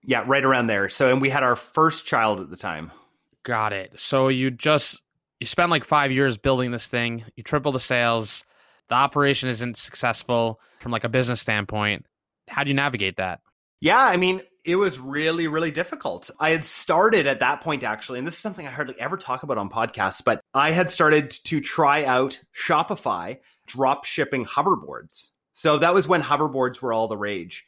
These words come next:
Speaker 1: And I was like, "Huh, I think I can do this." So we, we were also starting to build our clothing company at the time, my wife and I. And that was just, like, a, this little side thing where, like, my wife was making leggings for babies, and it was a,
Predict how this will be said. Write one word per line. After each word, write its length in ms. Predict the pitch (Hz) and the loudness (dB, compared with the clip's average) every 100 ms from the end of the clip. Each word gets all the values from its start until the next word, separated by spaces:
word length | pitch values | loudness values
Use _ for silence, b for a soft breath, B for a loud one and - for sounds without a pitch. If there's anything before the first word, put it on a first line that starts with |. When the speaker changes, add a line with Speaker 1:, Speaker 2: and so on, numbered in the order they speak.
| _ | _
Speaker 1:
And 120 | 135 | 0
I 60 | 151 | 2
was 100 | 151 | 2
like, 160 | 156 - | 0 -2
"Huh, 540 | - - 285 131 87 _ | -12 -2 0 0 -2 _
I 60 | 123 | -10
think 280 | - 285 330 | -4 0 0
I 100 | 311 | 0
can 220 | 269 226 | 0 2
do 220 | 262 330 | 4 4
this." 400 | 160 85 - - b b | 2 -2 -6 -10 b b
So 160 | - 175 | 4 6
we, 300 | 185 220 220 | 6 4 2
we 160 | 185 220 | 2 2
were 120 | 226 | 4
also 360 | 165 214 220 | 4 4 2
starting 300 | 202 185 170 | 0 0 0
to 80 | 143 | -2
build 200 | 147 139 | 0 2
our 120 | 123 120 | 2 0
clothing 400 | - 143 165 139 | -2 -2 0 -4
company 340 | 113 104 101 | -6 -8 -8
at 80 | 90 | -10
the 60 | 98 | -10
time, 180 | 104 | -8
my 100 | 95 | -6
wife 240 | 95 107 - | -4 -6 -8
and 100 | 69 | -12
I. 200 | 65 - _ _ | -14 -18 _ _
And 200 | 143 165 | 2 4
that 120 | 180 | 6
was 160 | 190 143 | 4 4
just, 140 | 160 | 2
like, 140 | 170 143 | 2 2
a, 40 | |
this 260 | 147 143 135 | 2 2 4
little 240 | 135 151 | 4 4
side 400 | - 107 110 113 | 2 2 2 0
thing 320 | - 117 113 | -4 -2 0
where, 120 | 110 104 | 0 -2
like, 240 | 98 - b - | -4 -8 b -4
my 120 | 107 | 0
wife 200 | 110 135 | 0 0
was 120 | 151 120 | -2 -2
making 300 | 127 139 113 | -2 -4 -4
leggings 480 | 98 101 113 110 | -4 -4 -6 -6
for 120 | - 110 | -8 -8
babies, 640 | 98 95 95 95 95 - | -4 -4 -6 -6 -6 -6
and 480 | 90 90 87 87 87 - _ 170 | -6 -4 -4 -6 -10 -14 _ 2
it 120 | 220 | 4
was 180 | 196 151 | 4 2
a, 160 | 127 | 0